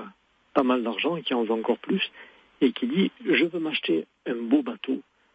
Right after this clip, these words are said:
Je veux m'acheter un énorme bateau pour que mon voisin soit jaloux de moi. »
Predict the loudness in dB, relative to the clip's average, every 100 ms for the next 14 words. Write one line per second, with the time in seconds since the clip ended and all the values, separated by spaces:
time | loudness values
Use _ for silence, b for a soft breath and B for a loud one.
0 | _ _ _ _ -6 0 0 0 0 0
1 | 2 2 0 -2 -4 -4 -2 0 0 -2
2 | b -12 -6 2 2 4 2 0 -2 -2
3 | -2 0 0 0 0 -4 -8